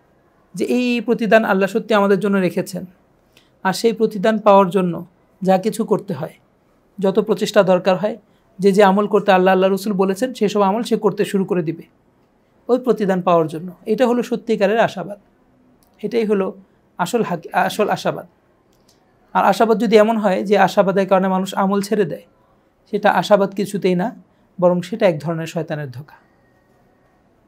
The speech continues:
শয়তান মানুষকে নানাভাবে বোঝায়। যারা কিছুটা ঈমান, বিশ্বাস রাখে, তাদের কীভাবে বোঝায়? "আরে, এতটুকু করে নিতে সমস্যা নেই, তওবা করে নেওয়া যাবে, এতটুকু করে নিতে সমস্যা নেই,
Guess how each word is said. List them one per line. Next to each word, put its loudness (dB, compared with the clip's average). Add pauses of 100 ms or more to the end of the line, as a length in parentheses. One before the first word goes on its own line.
(1600)
শয়তান -2
মানুষকে 0
নানাভাবে 4
বোঝায়। -10 (1000)
যারা 4
কিছুটা -2
ঈমান, 0
বিশ্বাস -6
রাখে, -2
তাদের -4
কীভাবে -4
বোঝায়? -14 (640)
"আরে, -10 (640)
এতটুকু -8
করে 0
নিতে -4
সমস্যা -2
নেই, -6
তওবা 2
করে -2
নেওয়া -6
যাবে, -12 (2000)
এতটুকু -6
করে 0
নিতে -2
সমস্যা -4
নেই, -8